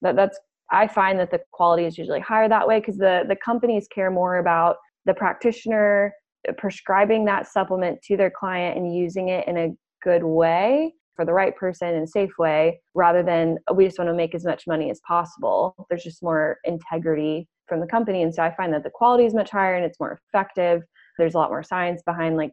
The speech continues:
formulations, but those supplements sometimes will show up on Amazon and,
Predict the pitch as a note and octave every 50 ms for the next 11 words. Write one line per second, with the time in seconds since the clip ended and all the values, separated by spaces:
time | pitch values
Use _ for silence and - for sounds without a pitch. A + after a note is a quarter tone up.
0 | _ - F3 E3 D3+ D3+ E3+ G#3+ C4 B3+ C4 B3+ A#3 A3+ A3+ A3 G#3+ A3 - _
1 | _ - _ _ _ - - - - F3+ F3+ G3 G3+ G#3+ A3+ A3 A3+ - G#3+ G3
2 | C4 - C#4 A#3+ G3+ F3+ E3+ - - _ _ - G3 G3 G3+ F#3+ F#3+ F#3 F#3 F3+
3 | - - - F#3+ F3+ F3+ E3+ D#3+ - - A3 C#4 F#3 E3+ F3+ E3+ E3+ E3 E3 E3
4 | E3 - -